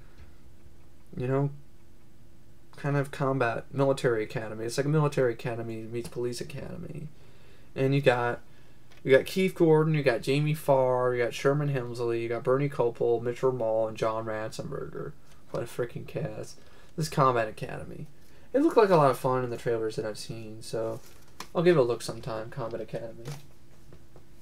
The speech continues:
Definitely see they're trying to go for the Police Academy thing, 'cause they call it, it's the same font, you know, it's Police Academy, the comment. This is Don't Let, Look Back with Eric Stoltz.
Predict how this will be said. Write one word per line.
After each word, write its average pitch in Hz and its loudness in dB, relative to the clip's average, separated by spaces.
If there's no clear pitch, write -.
Definitely 185 6
see 165 2
they're 147 4
trying 147 0
to 139 -4
go 135 0
for 131 -4
the 123 -8
Police 131 -6
Academy 113 -2
thing, 113 -10
'cause 110 -10
they 110 -10
call 123 2
it, 120 -2
it's 117 -8
the 139 -10
same 147 0
font, 135 0
you 139 -4
know, 131 0
it's 131 -4
Police 131 -2
Academy, 123 -2
the 123 -6
comment. 127 -6
This 190 10
is 180 4
Don't 165 10
Let, 143 0
Look 139 0
Back 131 6
with - -4
Eric 123 2
Stoltz. - 4